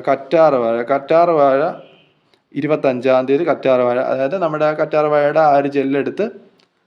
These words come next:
അതിൻ്റെ ജ്യൂസ്, അതിൻ്റെ ജ്യൂസ് നമ്മൾ സ്പ്രേ ചെയ്ത് കൊടുക്കുകയാണ് ചെയ്യുന്നത്. അപ്പോൾ കറ്റാർ വാഴയൊക്കെ നമുക്ക് റൂട്ടിങ്ങിനും ഒക്കെ നല്ല, നല്ലതാണ്. അപ്പോൾ ഇത്രയാണ് ഞാൻ, ഞാൻ കൊടുത്തിട്ടുള്ള വളങ്ങൾ. മെയ്,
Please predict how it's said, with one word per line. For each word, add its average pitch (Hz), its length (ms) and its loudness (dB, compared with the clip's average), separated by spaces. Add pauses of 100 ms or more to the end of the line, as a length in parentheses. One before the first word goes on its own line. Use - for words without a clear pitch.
(140)
അതിൻ്റെ 160 280 -2
ജ്യൂസ്, 131 380 -4 (120)
അതിൻ്റെ 143 240 0
ജ്യൂസ് 135 360 -2
നമ്മൾ 127 500 -2 (760)
സ്പ്രേ 139 240 0
ചെയ്ത് 127 260 0
കൊടുക്കുകയാണ് 117 400 -4
ചെയ്യുന്നത്. 113 340 -6
അപ്പോൾ - 260 -12
കറ്റാർ 156 340 2
വാഴയൊക്കെ 160 500 0
നമുക്ക് 156 260 -4
റൂട്ടിങ്ങിനും 160 600 -4 (600)
ഒക്കെ 160 180 0 (100)
നല്ല, 143 160 2 (220)
നല്ലതാണ്. 135 520 0 (320)
അപ്പോൾ 156 240 0
ഇത്രയാണ് 170 500 2
ഞാൻ, 156 140 -2 (120)
ഞാൻ 139 100 2 (140)
കൊടുത്തിട്ടുള്ള 135 500 -2
വളങ്ങൾ. 123 380 0
മെയ്, 131 300 -6